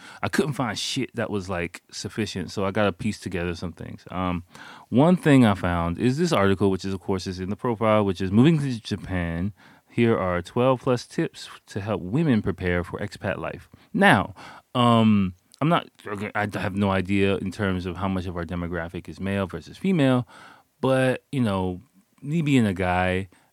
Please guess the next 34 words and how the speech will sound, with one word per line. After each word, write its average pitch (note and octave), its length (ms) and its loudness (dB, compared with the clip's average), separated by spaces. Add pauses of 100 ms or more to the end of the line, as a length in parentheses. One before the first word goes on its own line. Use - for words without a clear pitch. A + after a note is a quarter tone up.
(120)
um, G2 200 0
looking B2 200 0
at G#2+ 120 -2
this G2 100 -10
article, G2+ 300 -2
I - 20 -2
was G#2 100 -6
like, A2+ 140 -6
"Yeah, A2+ 180 -2
well, A#2 140 2
I, A2 160 2
I'm A#2+ 100 2
a A2+ 60 2
guy, G#2+ 440 2
and F2 380 0
I'm, F2+ 220 -8
I'm G2+ 320 0
mainly B2 340 6
doing G#2 260 -2
shit - 260 -8
towards G2 500 -2
guys, F#2 580 0
so E2+ 460 -4 (300)
let D3+ 140 2
me D3+ 100 2
put - 200 -2
something A#2 340 -2
for B2 160 -4
the C#3+ 120 -6
ladies. G3+ 1040 -4 (380)
Hey, E3+ 320 -4
ladies." C#4 1080 -2
Okay. G#2 380 0 (420)
Um, F#2 600 0